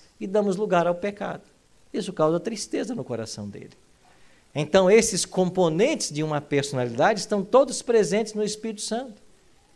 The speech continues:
Então, é claro que a Bíblia ensina a divindade e a personalidade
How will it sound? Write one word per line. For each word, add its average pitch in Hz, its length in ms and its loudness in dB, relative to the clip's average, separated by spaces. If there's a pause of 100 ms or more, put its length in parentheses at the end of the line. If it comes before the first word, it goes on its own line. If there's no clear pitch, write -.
(140)
Então, 156 240 0
é 190 100 4
claro 202 400 4
que 214 140 0
a 196 120 6
Bíblia 180 360 -2
ensina 151 540 -2
a 131 180 -4
divindade 190 880 0 (300)
e 143 180 2
a 156 120 6
personalidade 185 1600 0